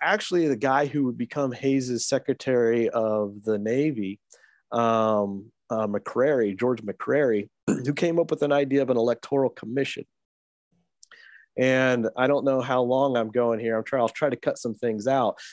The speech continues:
But basically what he, what it comes down to with this electoral commission is he comes up with a way to where there'll be five Republican congressmen and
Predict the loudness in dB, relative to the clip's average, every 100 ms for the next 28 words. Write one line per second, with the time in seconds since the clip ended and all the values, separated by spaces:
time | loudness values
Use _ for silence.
0 | _ 2 4 4 0 2 2 4 2 0
1 | -2 0 0 0 -2 -2 -2 -2 -2 -6
2 | -8 -4 -4 0 0 0 0 0 0 -2
3 | -6 -10 -4 -2 0 0 0 2 2 0
4 | 0 2 4 4 2 -4 -12 -4 0 2
5 | 2 2 -2 -4 -2 2 2 0 0 -2
6 | 0 -2 -2 -2 -4 -2 0 0 -2 0
7 | -2